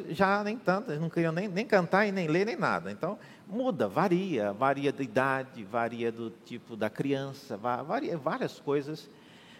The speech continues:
Mas essa instrução, então, de inculcar é uma responsabilidade nossa.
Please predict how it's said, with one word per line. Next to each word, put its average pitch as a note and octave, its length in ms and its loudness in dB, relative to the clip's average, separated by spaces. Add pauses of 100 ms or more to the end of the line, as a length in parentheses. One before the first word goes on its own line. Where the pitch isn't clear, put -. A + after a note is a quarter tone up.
(100)
Mas C#3 320 0 (140)
essa C#3+ 340 2
instrução, C3+ 540 -4
então, C3 260 -4
de B2 200 -6
inculcar E3+ 840 0 (140)
é C3 320 4
uma C3 420 -2
responsabilidade B2 1120 -2
nossa. B2 480 -4